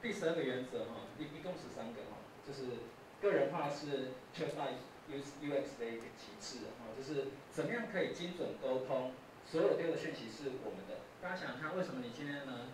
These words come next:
在很多 line 的官方账号你加入以后，你开始不跟他互动了？是因为内容不是你要的，那这个是一个信心度的问题。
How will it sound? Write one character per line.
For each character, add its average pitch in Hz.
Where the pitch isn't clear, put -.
在 147
很 120
多 143
line 143
的 -
官 -
方 135
账 -
号 135
你 110
加 127
入 127
以 -
后， 131
你 120
开 127
始 127
不 -
跟 127
他 123
互 107
动 117
了？ -
是 160
因 165
为 -
内 160
容 -
不 -
是 147
你 127
要 -
的， -
那 -
这 196
个 165
是 185
一 165
个 151
信 -
心 135
度 135
的 -
问 113
题。 -